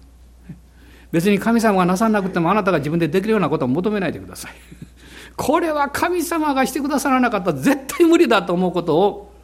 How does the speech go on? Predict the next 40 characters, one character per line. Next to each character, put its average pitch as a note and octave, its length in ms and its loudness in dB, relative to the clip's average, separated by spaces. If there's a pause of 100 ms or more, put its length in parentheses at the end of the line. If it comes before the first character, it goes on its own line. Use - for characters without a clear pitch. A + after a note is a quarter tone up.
(220)
大 G#3 280 -4
胆 A#3+ 140 -2
に A3 60 4
求 A3 240 0
め F3 80 -2
た D3 100 -6
ら B2 80 -4
い C#3 60 -2
い - 20 0
ん C3 60 0
で A2 100 -6
す。 - 140 -18 (500)
エ G#3 80 2
リ F3 160 4
ア、 D3 180 2
エ F#3 80 4
リ F3 80 2
シ F3 80 -2
ャ D#3+ 40 0
は C#3+ 60 0
求 E3+ 240 0
め E3 120 2
た B2+ 120 -4
ん G#2+ 60 -6
で G2+ 80 -10
す - 100 -14
ね。 F3+ 280 -4 (1080)
「あ A3+ 160 4
な D4 200 4
た G#3 160 2
の D#3+ 240 2
霊 A3+ 260 2
の F3 260 4
二 D4 340 -2
つ - 120 -4
の D3+ 200 0
分 E3 180 -2
け A3+ 140 0
前 F#3+ 420 0
が F#3 380 -2